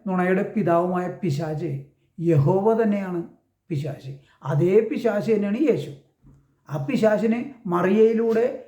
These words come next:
ശരീരം, ശരീരം സ്-, കിട്ടിയതാണ് യേശു എന്ന് പറയുന്ന ഈ ജന്തു. മനസ്സിലായോ? അവനാണ് ഏറ്റവും സ്ട്രോങ് ആയിട്ടുള്ള പിശാച്,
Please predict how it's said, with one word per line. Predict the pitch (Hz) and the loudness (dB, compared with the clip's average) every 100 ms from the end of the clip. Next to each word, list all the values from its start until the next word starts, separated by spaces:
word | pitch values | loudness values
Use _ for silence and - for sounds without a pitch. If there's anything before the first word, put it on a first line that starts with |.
| _ _ | _ _
ശരീരം, | - 175 180 220 240 247 - | -6 -2 0 2 0 -2 -8
ശരീരം | - 185 196 220 240 302 - - | -8 -4 0 0 0 -2 -6 -18
സ്-, | - - _ _ _ | -20 -20 _ _ _
കിട്ടിയതാണ് | 220 139 214 214 208 208 294 - | -4 0 2 4 2 0 -6 -2
യേശു | 190 180 180 | 2 4 4
എന്ന് | 196 190 | -2 -4
പറയുന്ന | 185 175 160 160 170 - _ _ 175 | -4 -4 -2 -2 -4 -8 _ _ -6
ഈ | |
ജന്തു. | 151 135 170 175 139 - - - _ _ _ _ | -2 0 2 2 2 0 -4 -20 _ _ _ _
മനസ്സിലായോ? | 170 180 147 151 139 - _ _ _ _ | 0 2 0 -2 -8 -14 _ _ _ _
അവനാണ് | 147 175 220 226 240 | -2 0 0 0 0
ഏറ്റവും | 220 190 - - 247 233 233 302 | -2 -2 -6 4 4 4 0 -6
സ്ട്രോങ് | - 226 202 196 | -4 0 0 -2
ആയിട്ടുള്ള | 196 185 180 | -6 -6 -6
പിശാച്, | 180 175 156 139 - | -8 -10 -8 -8 -10